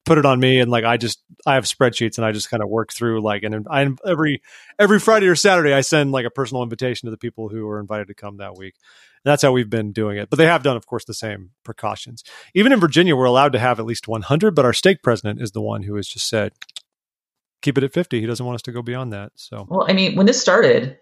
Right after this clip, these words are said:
Speaker 2: uh, one of the things I looked into and the church's response to it, and I'm like, "Of course, again, how great of the Lord to put a doctor as our prophet who would see this,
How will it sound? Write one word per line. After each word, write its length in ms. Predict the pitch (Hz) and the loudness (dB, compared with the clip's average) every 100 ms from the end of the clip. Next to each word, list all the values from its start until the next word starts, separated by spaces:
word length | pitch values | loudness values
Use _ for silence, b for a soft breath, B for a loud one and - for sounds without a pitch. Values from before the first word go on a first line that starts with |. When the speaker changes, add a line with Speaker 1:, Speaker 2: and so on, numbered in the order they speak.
| _ | _
Speaker 2:
uh, 120 | - | -10
one 260 | - 143 185 | -8 0 2
of 40 | |
the 40 | 196 | 4
things 100 | 160 | 4
I 60 | |
looked 180 | 147 147 | 4 4
into 460 | 165 202 - 123 98 | 2 2 2 2 2
and 260 | 127 123 | 2 2
the 60 | 120 | 0
church's 320 | - - 139 | 0 -2 -2
response 420 | 139 - 160 165 | -2 2 2 0
to 140 | - 123 | -2 2
it, 160 | 113 - | 2 4
and 120 | 143 | 2
I'm 80 | 139 | 2
like, 160 | 139 | 0
"Of 100 | - | -2
course, 580 | - 214 180 165 - - 160 | 0 2 4 0 -6 -4 -2
again, 580 | 156 202 131 156 196 b b _ _ - | 2 2 4 0 -4 b b _ _ -2
how 160 | 196 | 0
great 300 | 196 165 196 | 2 2 2
of 80 | 170 | 2
the 80 | 156 | 2
Lord 520 | 147 180 170 123 120 | 2 4 4 2 -2
to 40 | |
put 360 | 135 - 156 147 - | -6 4 4 4 0
a 160 | 139 | 2
doctor 640 | 123 165 220 - 107 143 - _ _ _ 156 | 4 4 4 0 0 -2 -6 _ _ _ 0
as 120 | 143 | 2
our 160 | 135 | 2
prophet 460 | - 139 - - - - _ _ _ | 2 2 2 -2 -6 -16 _ _ _
who 80 | 180 | -2
would 100 | 156 | -2
see 220 | - 190 | 0 2
this, 440 | 156 139 - - | 2 2 -2 -8